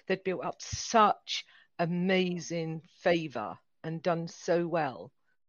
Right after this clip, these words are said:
And now it looks like we've always the same with Xbox, and we take two steps forward and five backwards.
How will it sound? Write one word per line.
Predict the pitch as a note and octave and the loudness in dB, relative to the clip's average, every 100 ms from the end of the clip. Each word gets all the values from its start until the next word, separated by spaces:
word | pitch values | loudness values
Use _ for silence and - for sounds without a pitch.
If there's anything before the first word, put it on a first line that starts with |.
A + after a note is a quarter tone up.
| _ _ _ - | _ _ _ -8
And | D#3 E3 | -4 0
now | D#3+ D3+ | 0 -2
it | - | -2
looks | E3+ - - | -4 -2 -4
like | D#3+ E3+ | -4 -4
we've | D#3+ _ _ - | -8 _ _ 0
always | B3+ B3 A#3 A#3 G#3 | 4 4 4 2 0
the | G#3+ | -2
same | G#3+ E3+ C#3+ | 0 0 0
with | D#3 | -2
Xbox, | D3+ - - D3+ - | -4 -6 -8 -8 -6
and | F3 C#3 | -6 -6
we | |
take | - G3 F3+ - | -4 -4 -4 -4
two | A3+ | -6
steps | G#3+ G3+ F3 - | -4 -2 -4 -2
forward | F#3+ D#3+ D3 | 0 0 0
and | D3 | -6
five | - D#3+ D#3+ - | -4 -2 -2 0
backwards. | E3 - - A#2 - - | 0 0 -8 -8 -8 -14